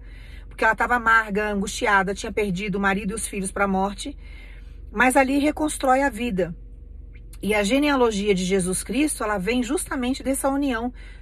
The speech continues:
de Ruth com Boaz, que eles acabam tendo, é, Obed, que era o filho, depois Obed tem Jessé, que era o pai de Davi, e da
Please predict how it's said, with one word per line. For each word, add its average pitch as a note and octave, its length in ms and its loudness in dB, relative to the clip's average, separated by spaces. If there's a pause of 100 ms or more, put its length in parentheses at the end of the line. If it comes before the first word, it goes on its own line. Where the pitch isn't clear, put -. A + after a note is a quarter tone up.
(100)
de F#3 180 2
Ruth B3+ 420 -2 (960)
com C4 180 4
Boaz, B3+ 600 2 (680)
que G#3+ 80 -4
eles G#3 160 -2
acabam A3 460 2
tendo, F#3 520 2 (260)
é, F3+ 1120 4 (460)
Obed, A3+ 600 4
que - 120 -4
era G#3 100 2
o G#3 40 2
filho, A3+ 500 -2 (460)
depois A3+ 460 2
Obed G3+ 480 4
tem F#3+ 240 0
Jessé, A#3+ 520 2
que C#4 100 -4
era A3+ 80 0
o G3+ 40 -4
pai F#3+ 240 2
de F#3 100 -4
Davi, A3 560 -2 (600)
e A#3 140 -2
da B3+ 380 4